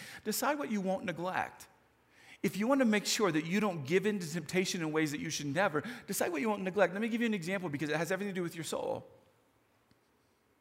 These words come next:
Think about what you do when you get up. I'll just walk you into my life.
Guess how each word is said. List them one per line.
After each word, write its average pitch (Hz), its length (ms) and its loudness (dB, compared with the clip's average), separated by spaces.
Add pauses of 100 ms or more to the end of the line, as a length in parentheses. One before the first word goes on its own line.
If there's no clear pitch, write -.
(760)
Think 240 240 0
about 196 240 6
what 175 160 0
you 175 160 0
do 151 240 4
when 131 160 2
you 127 100 4
get 120 180 0
up. 92 300 -4 (1200)
I'll 156 100 4
just 170 160 -4
walk 123 220 2
you 135 120 2
into 135 140 2
my 147 160 4
life. 107 420 -2